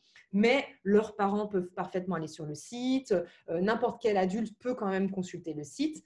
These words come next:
C'est pas que réservé aux jeunes. Mais par contre, l'espace pro, lui, oui, il est réservé uniquement aux professionnels et acteurs de jeunesse. Donc, comment ça marche ? L'espace pro, on a deux entrées. On a soit ce petit bouton Espace Pro,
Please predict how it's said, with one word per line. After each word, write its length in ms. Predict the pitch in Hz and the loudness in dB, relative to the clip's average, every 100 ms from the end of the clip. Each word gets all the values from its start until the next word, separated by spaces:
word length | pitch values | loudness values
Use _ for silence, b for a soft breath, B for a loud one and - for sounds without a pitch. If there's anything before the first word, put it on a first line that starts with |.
| _ | _
C'est 180 | _ 190 | _ -2
pas 300 | 175 240 - - | 2 2 -2 -2
que 100 | 262 | 0
réservé 480 | 262 208 202 202 | 2 0 0 2
aux 80 | 214 | 2
jeunes. 280 | 185 151 139 b b 180 | 2 -2 -6 b b 0
Mais 160 | 196 | 0
par 220 | 190 185 | 0 -4
contre, 280 | - 262 330 - | -4 -4 -6 0
l'espace 400 | 214 220 185 180 | 2 2 -2 -6
pro, 180 | - 262 | -2 0
lui, 360 | 214 233 262 - | 0 -2 -6 -10
oui, 380 | 170 190 202 - | -4 -2 -2 -4
il 140 | 190 | -2
est 60 | 185 | 0
réservé 460 | 185 185 185 190 - | 0 0 -2 -2 -2
uniquement 600 | 262 220 - 202 208 _ | -2 -2 -4 -6 -6 _
aux 100 | 240 | -2
professionnels 760 | 233 226 214 202 196 185 202 | -2 -6 -2 -2 -2 -2 0
et 60 | 214 | 0
acteurs 480 | 185 185 - 220 226 - - | 0 -2 -4 -4 -6 -14 -2
de 140 | 196 | 2
jeunesse. 500 | 196 185 - - - _ _ B B B B 196 | 2 0 -4 -12 -20 _ _ B B B B 0
Donc, 180 | 208 | 2
comment 180 | 294 311 | 4 2
ça 180 | 320 285 | 2 0
marche ? 400 | 185 147 - - _ _ _ _ _ _ _ - | -2 -6 -14 -20 _ _ _ _ _ _ _ -2
L'espace 380 | - - 262 - | -2 0 -2 0
pro, 120 | 294 | 0
on 80 | 285 | 0
a 80 | |
deux 200 | 196 233 | 0 0
entrées. 240 | 240 208 160 | -2 -4 -6
On 60 | |
a 80 | 143 | -8
soit 280 | - - 240 | -8 -2 -2
ce 160 | 240 214 | 0 -6
petit 240 | 196 214 | -6 -4
bouton 380 | 190 196 202 190 | -2 -2 -4 -4
Espace 400 | 175 - 160 - | -8 -6 -8 -8
Pro, 460 | - 196 269 - | -4 -2 -2 -6